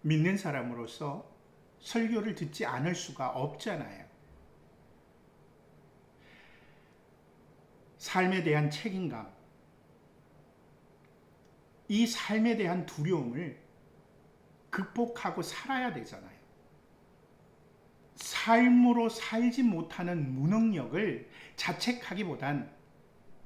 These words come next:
한번 살아내는 것, 이것이 우리가 해야 되는 진짜 삶이잖아요. 어려워요.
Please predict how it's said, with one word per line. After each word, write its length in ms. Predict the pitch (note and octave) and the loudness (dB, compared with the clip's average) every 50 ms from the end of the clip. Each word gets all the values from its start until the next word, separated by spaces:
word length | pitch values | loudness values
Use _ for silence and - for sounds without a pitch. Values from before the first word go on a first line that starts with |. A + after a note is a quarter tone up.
| - - - - - | -18 -18 -18 -16 -10
한번 400 | - - - B3+ B3 C4+ B3 G#3+ | -8 0 4 4 4 6 4 2
살아내는 600 | - - - C4 C4+ C4 A3+ F3+ E3+ E3 D#3+ D#3 | -2 -4 -2 -2 0 0 2 0 0 -2 -2 -2
것, 220 | D3+ - - - - - - - - - - - - - - - - - - _ - - - - | -4 -6 -8 -12 -18 -20 -20 -20 -20 -20 -20 -20 -20 -20 -20 -20 -20 -20 -20 _ -20 -18 -8 -4
이것이 680 | G3+ A3+ B3+ C4 A#3 - - - - A#2 A2+ A2+ A2+ C3+ - - - - - - - - - - - - - - - | -2 0 0 0 0 -2 -2 -6 -8 -8 -8 -8 -10 -12 -18 -20 -20 -20 -20 -20 -20 -20 -20 -20 -20 -20 -18 -8 -2
우리가 340 | D#3 C#3+ D3+ F3 E3 E3 | -2 0 0 0 -2 -2
해야 360 | D3+ C3+ C#3+ F#3+ A#3 B3 A#3+ G3 | -4 -2 0 0 2 2 2 0
되는 400 | F3+ B2 A#2+ A#2+ A#2 A#2+ B2 - - - - - - - - - - - | -2 -4 -4 -6 -6 -10 -12 -16 -20 -20 -20 -20 -20 -20 -20 -20 -20 -16
진짜 600 | - - C#4 C#4+ E4 E4+ - - - B2 G#2+ A2 A#2+ - - - - - - - - | -12 -6 -4 -2 -2 -4 -6 -8 -10 -10 -10 -10 -14 -20 -20 -20 -20 -20 -20 -20 -20
삶이잖아요. 880 | - - - - - C#3 C#3+ F#3 A3 B3 A#3+ - A#2+ - - - - - - - - - - - - - - _ _ - - - - _ - - - - - - - - - _ - - - _ _ - - - - - _ - - - - - - - - - - - - - - - - - - - - - - - - - - - - - - - - - - - - - - - - - - - - - - - - - - - - - - - - | -16 -14 -12 -10 -8 -4 0 2 2 2 2 0 -6 -10 -12 -18 -20 -20 -20 -20 -20 -20 -20 -20 -20 -20 -20 _ _ -20 -20 -20 -20 _ -20 -20 -20 -20 -20 -20 -20 -20 -20 _ -20 -20 -20 _ _ -20 -20 -20 -20 -20 _ -20 -20 -20 -20 -20 -20 -20 -20 -20 -20 -20 -20 -20 -20 -20 -20 -20 -20 -20 -20 -20 -20 -20 -20 -20 -20 -20 -20 -20 -20 -18 -18 -18 -18 -18 -20 -18 -20 -20 -20 -20 -20 -20 -20 -20 -20 -20 -20 -20 -20 -20 -20 -20 -20 -14 -4
어려워요. 760 | - C3+ D3+ F3+ B3+ C4 A#3+ F#3+ C#3+ B2 A#2+ A2+ G#2 G2 G2 | 2 4 6 8 8 8 6 6 4 2 0 -4 -6 -8 -10